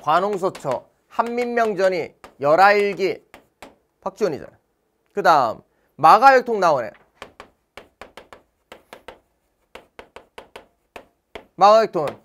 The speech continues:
정약용이지. 의학서죠. 이 사람 몇 권? 일 표 이 서, 삼 부작 세 개, 삼론 세 개, 기타 네 개. 이렇게 보시면 되잖아요. 이 기타에 마가이통 나오죠.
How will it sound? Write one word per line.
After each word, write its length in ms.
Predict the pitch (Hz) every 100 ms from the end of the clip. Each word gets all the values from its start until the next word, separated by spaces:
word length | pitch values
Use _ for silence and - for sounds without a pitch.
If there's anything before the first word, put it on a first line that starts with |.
| - - -
정약용이지. 920 | - 160 180 202 202 180 123 98 _ - - - - - - - _ - - _ -
의학서죠. 560 | 156 170 175 139 - - _ _ _ _
이 80 | 170
사람 360 | 180 214 190 160 _ -
몇 260 | 196 196
권? 320 | - 160 117 107 _ _ _ - _ _ _ _
일 240 | 156 214 -
표 200 | 247 202
이 160 | 208
서, 360 | 190 185 123 - _
삼 320 | _ 233 226
부작 400 | 214 165 117 -
세 300 | _ 202 202
개, 280 | 151 117 110 -
삼론 640 | - - 233 226 208 143 113
세 360 | - 214 214
개, 260 | 165 117 110
기타 580 | - 185 - 220 220 220
네 320 | 143 147 160
개. 260 | 156 110 110 _ -
이렇게 200 | 170 160
보시면 260 | 135 - 110
되잖아요. 300 | 104 - - _ _
이 60 | 131
기타에 280 | 170 180 139
마가이통 440 | 147 151 143 127
나오죠. 640 | 113 107 - 95 180 226